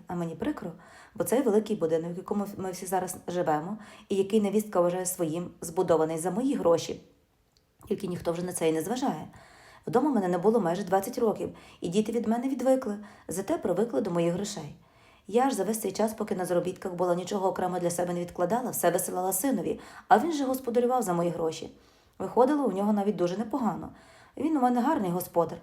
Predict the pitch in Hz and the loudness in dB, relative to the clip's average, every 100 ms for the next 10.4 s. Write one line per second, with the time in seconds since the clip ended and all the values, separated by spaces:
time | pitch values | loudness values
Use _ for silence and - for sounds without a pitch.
0 | - - - - 220 233 220 190 196 196 | -18 -20 -8 4 6 8 4 2 0 0
1 | 175 185 185 180 180 180 175 208 - 208 | -2 0 2 2 2 0 -2 -2 -2 0
2 | 208 208 180 190 180 - 175 180 - - | 2 2 0 -2 -4 0 2 2 0 -14
3 | - - 302 247 - 208 202 170 175 214 | -14 -2 0 2 4 2 2 2 4 4
4 | 180 175 180 202 180 180 - - - 190 | 4 6 6 4 0 -8 -14 -18 -6 -4
5 | 175 202 247 240 170 170 - - _ _ | -2 0 0 0 -2 -8 -14 -18 _ _
6 | _ _ _ - - 214 208 247 339 185 | _ _ _ -2 0 2 0 0 0 0
7 | 175 185 208 240 233 175 180 254 285 185 | -2 0 -2 0 -2 0 -2 -2 -2 -2
8 | 214 240 247 214 185 175 208 226 190 196 | -4 -2 -2 -2 2 2 2 0 -2 -4
9 | - - - 180 180 196 202 214 - 202 | -8 -10 -8 -6 -4 -4 -2 -4 -6 -4
10 | 240 214 156 - | -2 -2 -2 -8